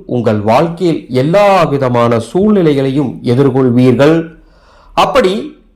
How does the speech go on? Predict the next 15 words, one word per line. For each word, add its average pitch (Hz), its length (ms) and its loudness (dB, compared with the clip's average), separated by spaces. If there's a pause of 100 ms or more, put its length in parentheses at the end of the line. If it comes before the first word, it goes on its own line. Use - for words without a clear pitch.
(340)
நீங்கள் 202 320 2 (160)
நல்ல 196 380 0 (120)
எண்ணங்களோடு, 175 760 0
நல்ல 196 360 0
புத்தியோடு 180 680 0
சூழ்நிலைகளை 175 680 2
எதிர்கொள்ளும் 127 500 0
பொழுது, 98 320 2 (760)
நீங்கள் 196 360 4
நினைத்ததை 226 720 2 (140)
இந்த 156 300 -4
பிரபஞ்சம் 202 680 -2
உங்களுக்கு 151 560 -2
செய்து 175 460 0
தரும். 101 300 -2